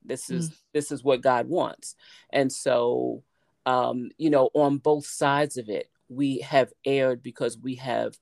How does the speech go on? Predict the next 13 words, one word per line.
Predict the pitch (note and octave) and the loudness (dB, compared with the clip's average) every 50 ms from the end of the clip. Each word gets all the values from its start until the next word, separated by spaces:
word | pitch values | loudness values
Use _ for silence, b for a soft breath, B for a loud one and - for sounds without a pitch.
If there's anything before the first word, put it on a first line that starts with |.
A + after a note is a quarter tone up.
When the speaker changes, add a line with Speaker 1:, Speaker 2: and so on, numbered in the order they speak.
| B B B B B - | B B B B B -2
Speaker 1:
misrepresented | C#3+ D3 D3+ D#3 D3+ - - C3 C3+ C#3+ C3+ - - C3 A#2+ - - C3+ B2+ C3 C3 - - B2 B2 A#2 A2 - | 2 4 4 4 4 2 -4 0 2 2 2 0 -4 -8 -6 -4 -2 -2 -2 -2 -2 -4 -4 -4 -4 -4 -4 -6
the | - B2 | -8 -8
scripture | B2+ - - - D3 C#3+ C#3 - - - A#2+ A2+ A2 - | -8 -8 -8 -2 -2 -2 -2 -2 -6 -6 -4 -4 -4 -4
and | - C3 C3 C3 C3 | -2 -2 -2 -2 -2
Speaker 2:
Mm-hmm. | F3+ | 2
Speaker 1:
then, | F#3 - D#3 D3+ C#3 C3 C3+ B2+ B B B B B B | 4 4 4 4 4 2 0 -2 B B B B B B
and | C3+ C#3 B2+ | -2 0 4
thereby | D#3 E3+ F#3 F3+ D3 C3 C3+ B2 A#2+ A#2+ A2+ | 6 8 8 8 6 6 4 4 4 2 0
mis-, | A#2 B2 C3 - - - | -2 -8 -10 -10 -8 -4
misrepresenting | B2+ C#3+ D3 D3 - - C#3+ C3+ B2+ - B2+ A#2 - A#2+ A#2 A2 - A2+ A2+ A2+ | -2 0 0 -2 -2 -2 -4 -4 -2 -4 -8 -6 -6 -6 -6 -6 -8 -8 -6 -2
God. | A2+ B2 B2+ A#2+ A2 A2 G2+ - - | 0 2 2 2 0 -2 -4 -6 -8
So | - - C#3+ B2 A#2+ A#2 - - B2+ - | -4 0 2 4 4 4 2 0 -4 -10
Speaker 2:
Mm-hmm. | E3+ E3+ E3 | -10 -10 -10